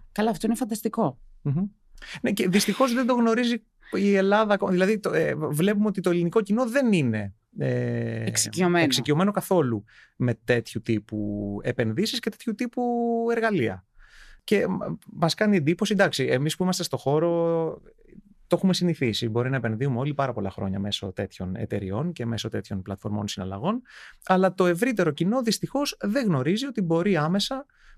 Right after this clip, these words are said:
Speaker 2: να γίνει μέτοχος οποιασδήποτε εταιρεία στον πλανήτη μέσα σε ένα τέταρτο. Με ασφάλεια εννοείται και υπακούντας σε όλες τις κοινοτικές οδηγίες για την προστασία του επενδυτή.
Speaker 1: Προφανώς. Οκ.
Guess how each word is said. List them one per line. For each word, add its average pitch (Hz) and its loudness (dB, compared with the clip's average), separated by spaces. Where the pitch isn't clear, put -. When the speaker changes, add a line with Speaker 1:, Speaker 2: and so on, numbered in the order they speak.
Speaker 2:
να 160 0
γίνει 165 2
μέτοχος 196 -2
οποιασδήποτε 180 -2
εταιρεία 165 -2
στον 143 -6
πλανήτη 165 -2
μέσα 202 -2
σε - -4
ένα 170 -2
τέταρτο. - -8
Με 139 2
ασφάλεια 127 2
εννοείται 196 -2
και 165 0
υπακούντας 208 -2
σε - 2
όλες 202 0
τις - -6
κοινοτικές 156 -4
οδηγίες 165 -4
για 214 -2
την 180 -8
προστασία 165 -4
του 170 -2
επενδυτή. 139 -4
Speaker 1:
Προφανώς. 214 2
Οκ. 214 -4